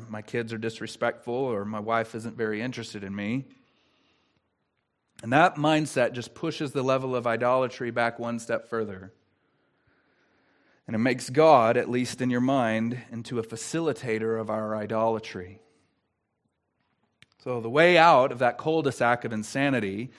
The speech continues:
is to take yourself out of the equation. The way of humility and holiness is opened up to you when you stop thinking about yourself and your track record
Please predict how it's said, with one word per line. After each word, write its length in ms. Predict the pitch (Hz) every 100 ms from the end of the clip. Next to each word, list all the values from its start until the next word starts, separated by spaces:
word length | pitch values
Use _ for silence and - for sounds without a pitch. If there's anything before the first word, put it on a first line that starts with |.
| - - -
is 200 | 127 120
to 60 | 127
take 300 | 156 147 156
yourself 420 | 156 156 143 143
out 200 | 147 143
of 40 |
the 100 | 143
equation. 680 | 139 160 151 127 113 95 - _ _ _ _ _ _ _ _ _ _ _ _ _ _ _ _ _ -
The 80 |
way 220 | 117 151 175
of 80 |
humility 500 | - 156 165 175 156
and 140 | 143 131
holiness 760 | 151 165 139 113 113 - - -
is 220 | 120 117
opened 380 | - 175 175 180
up 240 | 170 - -
to 100 | 127
you 420 | 113 104 107 123 - _
when 140 | 123 127
you 80 | 127
stop 380 | 131 151 160
thinking 540 | - - 202 220 175 156
about 320 | 143 139 -
yourself 600 | 147 190 - 151 131 131
and 120 | 123
your 160 | 147 180
track 420 | - 165 180 180
record 560 | 110 101 101 101 139